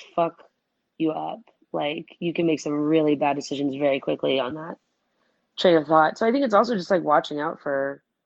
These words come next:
girls, too. Like, I've definitely, like, pulled a girl, like, sat at a table with a new girl and had some guy who, like,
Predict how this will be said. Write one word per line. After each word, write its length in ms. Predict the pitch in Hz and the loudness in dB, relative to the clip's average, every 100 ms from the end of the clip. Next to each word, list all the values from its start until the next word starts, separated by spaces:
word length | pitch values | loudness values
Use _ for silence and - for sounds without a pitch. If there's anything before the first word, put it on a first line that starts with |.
| _ _ _ _ _ _ _ | _ _ _ _ _ _ _
girls, 280 | 165 160 147 | 0 2 2
too. 160 | - 165 | -2 0
Like, 160 | 160 | 2
I've 160 | 208 180 | 0 2
definitely, 340 | 170 170 160 | 0 0 -2
like, 200 | 156 143 - _ _ _ _ | -2 -4 -10 _ _ _ _
pulled 340 | - 165 151 151 | -8 -4 -4 -4
a 80 | 151 | -8
girl, 460 | 143 151 147 147 | -6 -4 -2 -4
like, 180 | 143 147 | -6 -10
sat 200 | - 156 | -4 -2
at 100 | 151 | -2
a 60 | 151 | -6
table 680 | 147 147 139 135 135 139 _ _ _ _ _ _ _ _ _ _ | -6 -8 -4 -4 -4 -8 _ _ _ _ _ _ _ _ _ _
with 140 | 170 160 | -8 -6
a 100 | 147 - | -6 -6
new 180 | 165 156 | -4 -2
girl 300 | 151 143 139 | 0 2 2
and 260 | 139 143 151 | -2 -8 -6
had 220 | 147 139 | -6 -4
some 160 | 151 | -4
guy 320 | 147 135 139 139 | -2 0 0 -2
who, 140 | 135 | -4
like, 180 | 143 131 | -4 -6